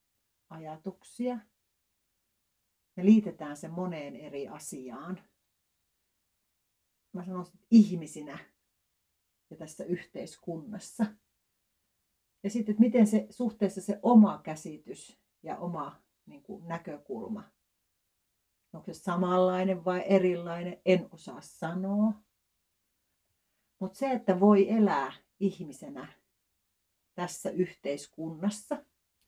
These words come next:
meidän maassa, niin raha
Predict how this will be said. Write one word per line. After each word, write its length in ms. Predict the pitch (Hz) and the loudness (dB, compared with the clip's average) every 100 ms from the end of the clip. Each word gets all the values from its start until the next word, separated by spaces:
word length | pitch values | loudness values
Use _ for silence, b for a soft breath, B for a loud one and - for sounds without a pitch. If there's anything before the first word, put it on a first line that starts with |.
| _ _ _ | _ _ _
meidän 360 | 170 180 180 156 | -8 -6 -6 -8
maassa, 640 | 160 165 156 - - - 214 - _ _ _ _ _ _ _ _ _ _ _ _ _ _ _ _ _ _ _ _ _ | -10 -10 -10 -12 -8 -4 -4 -6 _ _ _ _ _ _ _ _ _ _ _ _ _ _ _ _ _ _ _ _ _
niin 440 | 175 175 175 - _ _ _ _ _ _ _ _ _ _ - | -12 -12 -12 -16 _ _ _ _ _ _ _ _ _ _ -6
raha 600 | 214 220 196 185 170 | -2 0 0 -2 -4